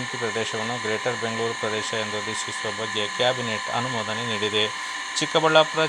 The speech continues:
ಜಿಲ್ಲಾ ಕಾಂಗ್ರೆಸ್ ಭವನ ಕಟ್ಟಡ ನಿರ್ಮಾಣ ಮಾಡುವ ಉದ್ದೇಶಕ್ಕಾಗಿ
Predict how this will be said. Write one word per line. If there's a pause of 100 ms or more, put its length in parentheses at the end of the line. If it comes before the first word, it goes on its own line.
ಜಿಲ್ಲಾ (100)
ಕಾಂಗ್ರೆಸ್
ಭವನ
ಕಟ್ಟಡ (140)
ನಿರ್ಮಾಣ (140)
ಮಾಡುವ
ಉದ್ದೇಶಕ್ಕಾಗಿ